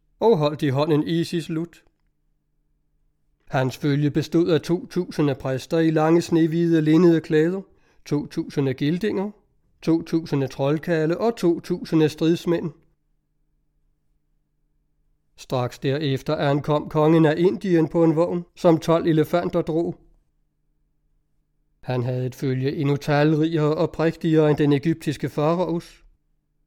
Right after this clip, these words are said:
Den sidste, som lod sig se, var skyternes konge.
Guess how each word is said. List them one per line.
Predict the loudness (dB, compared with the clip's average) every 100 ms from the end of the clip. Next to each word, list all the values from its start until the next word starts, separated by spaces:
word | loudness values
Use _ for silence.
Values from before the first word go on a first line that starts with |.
| _ _ _ _ _ _ _ _ _ _ _ _ _ -10
Den | -6 -4
sidste, | -4 -6 -6 -4
som | -2
lod | 0 0
sig | 0 -2 0
se, | -2 -2
var | -2
skyternes | -2 -4 -8 -2 -2 -2
konge. | -4 -2 -2